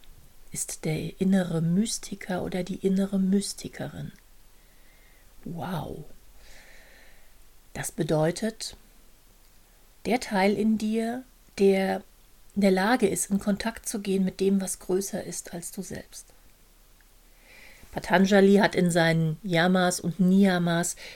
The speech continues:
Ishvara Pranidhana, die Hingabe an das Göttliche. Und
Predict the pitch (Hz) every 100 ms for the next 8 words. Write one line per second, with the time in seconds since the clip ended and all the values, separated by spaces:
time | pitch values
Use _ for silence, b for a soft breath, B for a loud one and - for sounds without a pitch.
0 | B 202 190 - 175 170 165 160 - 165
1 | 160 160 156 175 190 156 143 - B B
2 | B B B - - - 131 - - -
3 | - - - 208 247 214 160 147 147 -
4 | 165 165 165 - - - - - - -
5 | - - - - - B B B B B
6 | B - 202 202 202 202 196